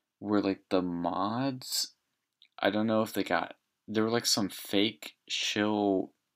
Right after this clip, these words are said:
mods in there, and so they had to kind of do some extreme vetting on their mod team. I don't know if Reddit or somebody else was putting 'em in there, but now nobody uses the sub anymore be-,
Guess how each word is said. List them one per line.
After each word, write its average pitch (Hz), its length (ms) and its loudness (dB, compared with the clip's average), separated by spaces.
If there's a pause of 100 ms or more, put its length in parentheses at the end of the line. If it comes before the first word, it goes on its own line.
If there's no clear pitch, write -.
(260)
mods 98 600 -4
in 127 140 2
there, 131 440 2 (640)
and 95 480 2 (360)
so 90 600 2
they 98 220 4
had 110 160 2
to 107 60 2
kind 98 300 -2
of 90 120 -2 (680)
do 107 140 0
some 98 180 4
extreme 107 480 0
vetting 95 400 0
on 98 100 0
their 92 240 -4
mod 95 360 -2
team. 123 440 -2 (240)
I - 80 -2
don't 139 80 4
know 139 80 4
if - 120 -4
Reddit 92 340 2
or 98 80 -2
somebody 95 320 -2
else 95 200 0
was 110 120 -6
putting 123 280 -2
'em 127 140 2
in 127 140 0
there, 135 320 0 (440)
but 101 120 4
now 101 220 2
nobody 110 400 2
uses 101 420 2
the 92 80 -4
sub 95 380 0
anymore - 600 -4 (480)
be-, 95 200 -6